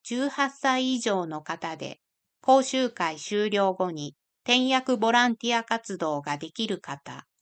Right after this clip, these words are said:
定員、十人程度。申し込み、問い合わせ。七月三日月曜から申し込み開始。八月四日金曜、必着までに、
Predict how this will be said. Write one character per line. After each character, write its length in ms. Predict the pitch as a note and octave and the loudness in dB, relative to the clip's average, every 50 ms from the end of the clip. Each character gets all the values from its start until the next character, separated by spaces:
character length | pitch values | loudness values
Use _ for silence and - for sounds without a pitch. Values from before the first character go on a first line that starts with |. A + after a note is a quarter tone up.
| _ _ _ _ _ _ _ _ _ _ _ _ _ - | _ _ _ _ _ _ _ _ _ _ _ _ _ 2
定 340 | A#3 A3+ A#3 A#3+ A#3+ A#3 | 4 4 4 4 2 2
員、 440 | A3+ A3 G#3+ G#3 G3+ G3 F#3+ F#3 F#3+ - _ _ _ - | 0 0 0 0 0 0 -2 -4 -6 -8 _ _ _ -4
十 240 | - A#3+ B3 B3+ C4 | -2 0 0 2 2
人 320 | C4 C4 C4 C4 B3+ B3+ | 2 2 2 2 2 0
程 360 | B3+ - B3 A3+ G3+ F3 D#3+ | 0 0 2 2 2 0 -2
度。 240 | C#3+ - C3+ A#2+ - _ _ _ _ _ _ _ _ _ _ _ _ _ - | -4 -6 -8 -8 -10 _ _ _ _ _ _ _ _ _ _ _ _ _ 0
申 240 | G#3 A3 A#3+ C4 B3 | 2 4 4 4 2
し 140 | - - | 0 -4
込 180 | - - A#3+ A#3 | -2 0 0 2
み、 260 | A3+ A3 G#3+ G#3 - _ | 2 0 0 -2 -6 _
問 260 | - - A3+ A#3 A3+ A3 | -4 -2 0 0 0 0
い 60 | G#3 | 0
合 120 | G3+ G3+ | 0 0
わ 160 | G3 F#3+ F#3+ | 0 0 -2
せ。 360 | F#3+ - - F3 E3+ - - _ _ _ _ _ _ _ _ _ _ _ _ _ - | -4 -6 -8 -6 -6 -6 -10 _ _ _ _ _ _ _ _ _ _ _ _ _ -14
七 320 | - - - B3+ C4+ C4 | -14 -10 -4 -2 0 2
月 400 | A#3+ A#3+ B3 A#3+ - - A3+ G#3+ | 4 4 4 2 0 0 0 0
三 240 | G3+ G3+ G#3+ G3+ - _ - | 2 0 0 -2 -4 _ 0
日 160 | A#3 A3 A3 | 0 2 2
月 360 | G3 G#3 G#3+ G#3+ - B3 C4 | 0 -2 -4 -2 -2 -2 2
曜 280 | C4 C#4 C4+ C4 A#3+ - | 6 8 8 8 6 4
か 160 | - F3+ D3+ | 0 -2 0
ら 200 | D3+ D3 - - - F#3 | 0 0 0 -2 -2 -2
申 200 | G3 G#3 A3+ A3 | 0 2 2 0
し 120 | - - - | 0 -4 -6
込 120 | - G#3 | -4 -2
み 180 | G3 G3 F#3+ - | 0 0 -2 -2
開 300 | - - E3+ E3+ E3+ E3 | -4 -6 -6 -6 -6 -8
始。 360 | - - - E3 D#3 C#3+ - _ _ _ _ _ | -10 -10 -10 -10 -12 -12 -14 _ _ _ _ _
八 300 | - G#3+ G#3+ - - C4 | -6 -6 -6 -4 -4 0
月 360 | C4 C4 B3 A#3+ - - A3 G#3+ | 2 2 2 2 0 -2 -2 0
四 180 | G3 G3 G3 - _ | 0 0 -2 -4 _
日 180 | - A3 A3 A3 | -2 -2 -2 -2
金 360 | - - A3+ A3+ A3+ A3+ A3+ | -4 -4 -2 0 0 0 0
曜、 320 | A3 G#3 F3+ D3+ - - _ _ | 0 0 0 0 -2 -6 _ _
必 200 | - F#3 - _ _ | -12 -12 -12 _ _
着 480 | - G3 F#3 - - - E3 D#3+ - - _ | -2 -2 -2 -4 -6 -8 -8 -8 -8 -12 _
ま 160 | - G#3+ A3 G#3+ | -2 -2 0 0
で 200 | F#3+ E3+ D#3 D3+ | 0 -2 -2 -4
に、 240 | C#3+ C3 - - | -8 -10 -12 -16